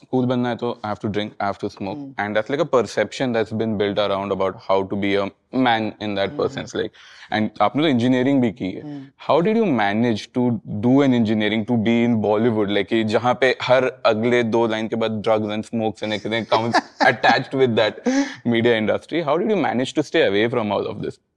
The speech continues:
Speaker 2: Since you have said Bollywood वगैरह, I just, I, I find it so insulting and, and, and just I get angry जब कोई सोचता है कि ना बॉलीवुड में यही होता है।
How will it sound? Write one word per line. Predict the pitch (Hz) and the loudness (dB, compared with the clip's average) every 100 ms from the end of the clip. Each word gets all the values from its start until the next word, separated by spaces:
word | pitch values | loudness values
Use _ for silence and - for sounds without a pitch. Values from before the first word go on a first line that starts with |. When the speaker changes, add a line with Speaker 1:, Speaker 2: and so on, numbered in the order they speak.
| _ 156 | _ -14
Speaker 2:
Since | - 185 | -4 0
you | 247 | 2
have | 220 | 2
said | 233 160 | 2 2
Bollywood | 160 202 | 2 2
वगैरह, | 196 180 196 | 2 0 0
I | 175 | 0
just, | 226 196 | -4 -4
I, | 170 - - 156 | -6 -6 -14 -12
I | - | -8
find | 165 202 | -4 -2
it | 226 269 | -2 -4
so | 277 _ _ - - _ _ _ _ | -8 _ _ -20 -20 _ _ _ _
insulting | 175 185 - 147 139 247 254 247 | 2 4 2 0 2 2 2 0
and, | 233 | -2
and, | 175 202 208 - | -2 -2 -4 -4
and | 190 208 202 _ _ _ _ - | -4 -4 -6 _ _ _ _ -2
just | 233 233 _ _ _ _ _ - | -2 -2 _ _ _ _ _ -2
I | 170 | 4
get | 294 | 4
angry | - 160 175 196 262 180 143 | 4 2 4 6 6 4 0
जब | 165 175 | -2 0
कोई | 208 196 | 2 2
सोचता | 170 - 151 - | 0 -4 -2 -2
है | 196 | -2
कि | 196 | 0
ना | 220 | -2
बॉलीवुड | 170 151 180 185 | -2 2 2 2
में | 208 | 0
यही | 151 156 | 0 2
होता | 170 131 | 2 0
है। | 135 | -8